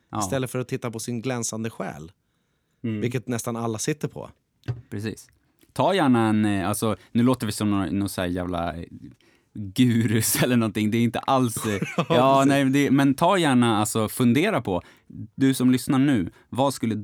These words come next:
Speaker 1: du göra om du inte behövde tänka på pengar? Vad skulle du göra med din tid?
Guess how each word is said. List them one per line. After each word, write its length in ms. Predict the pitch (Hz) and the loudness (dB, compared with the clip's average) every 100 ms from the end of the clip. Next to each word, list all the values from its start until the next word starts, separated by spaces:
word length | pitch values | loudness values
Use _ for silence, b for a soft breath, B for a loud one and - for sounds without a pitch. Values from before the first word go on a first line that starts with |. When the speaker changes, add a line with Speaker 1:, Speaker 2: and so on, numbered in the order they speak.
| - | -4
Speaker 1:
du 280 | 156 151 | 0 2
göra 420 | 143 120 107 107 104 | 2 2 0 -2 -2
om 200 | 104 98 | -2 -2
du 200 | 104 101 | 0 -2
inte 200 | 98 - | -2 -4
behövde 280 | 90 87 | -6 -6
tänka 460 | 87 98 90 85 82 - | -6 -6 -4 -6 -8 -12
på 100 | - | -12
pengar? 440 | - 123 95 - - _ _ | -6 -4 -4 -8 -16 _ _
Vad 240 | - 120 127 | -6 -4 -2
skulle 220 | - 120 | -2 -2
du 180 | 107 104 | -2 -2
göra 340 | 101 90 85 | -2 -2 -2
med 280 | 92 117 113 | -2 0 -2
din 320 | 98 92 87 | -2 -2 -2
tid? 400 | - 101 - - | -4 -8 -10 -16